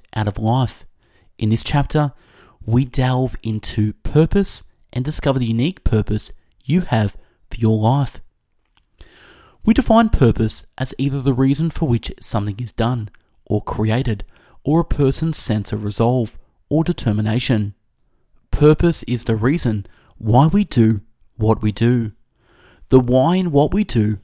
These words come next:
is your purpose and why you do it in the first place. While goals are chosen, a purpose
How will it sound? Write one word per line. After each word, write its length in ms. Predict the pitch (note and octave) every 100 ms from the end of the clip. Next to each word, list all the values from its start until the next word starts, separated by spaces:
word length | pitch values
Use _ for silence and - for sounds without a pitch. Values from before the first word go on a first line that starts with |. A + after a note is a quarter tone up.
| _ _
is 160 | A2 -
your 120 | G#2+
purpose 600 | - A#2 - G#2 - - - _ -
and 300 | A2 G2+ G2+
why 220 | G#2+ B2
you 180 | C#3+ C3
do 260 | - A#2+ G#2+
it 100 | - _ _ -
in 140 | G2
the 80 | G2+
first 320 | G#2+ G#2+ -
place. 400 | A2 G#2 - - - _ _ - _ _ _ _ _ _ _ _
While 200 | C#3 F3+
goals 360 | E3+ F3+ F#3+ G3+
are 40 |
chosen, 580 | - A#2+ A2 A2+ G#2+ G#2 _ _ -
a 80 | -
purpose 520 | - C#3+ C3+ C#3